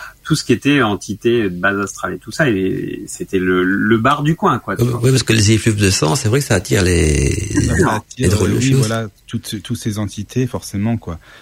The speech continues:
Speaker 3: Alors après, peut-être qu'il y a des, euh, des ri-, enfin, des rituels, entre parenthèses, hein, euh, pour les éloigner ou pour en faire en sorte d'être plus protégés, quoi.
Speaker 1: Bah, déjà, il va falloir déjà que tu travailles énormément sur toi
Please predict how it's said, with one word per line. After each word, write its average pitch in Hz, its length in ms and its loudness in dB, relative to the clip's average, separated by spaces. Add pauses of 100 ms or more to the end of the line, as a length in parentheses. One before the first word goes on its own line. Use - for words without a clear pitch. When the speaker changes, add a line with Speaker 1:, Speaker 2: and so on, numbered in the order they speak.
Speaker 3:
Alors 104 220 0
après, 123 260 0
peut-être 120 380 -2
qu'il - 140 -4
y - 20 4
a 107 60 0
des, 101 340 -2
euh, 85 480 -4
des 80 260 -6
ri-, 87 140 -8
enfin, 80 260 -8
des 80 80 -10
rituels, 82 380 -8
entre 104 300 -4
parenthèses, 110 640 0
hein, 107 220 0
euh, 87 140 -2 (140)
pour 98 160 -2
les 90 500 -2
éloigner 92 480 0
ou 107 80 0
pour 95 220 -6
en 90 60 -2
faire 95 200 -4
en 87 100 -4
sorte 95 260 -4
d'être 92 160 -4
plus - 240 -6
protégés, 98 560 -2
quoi. 85 220 -8 (340)
Speaker 1:
Bah, 127 120 4
déjà, 151 280 4
il 175 80 4
va 143 80 0
falloir 135 340 0
déjà 127 400 0
que - 100 -14
tu - 140 -16
travailles 117 400 -2
énormément 131 580 2
sur - 300 -8
toi 202 480 0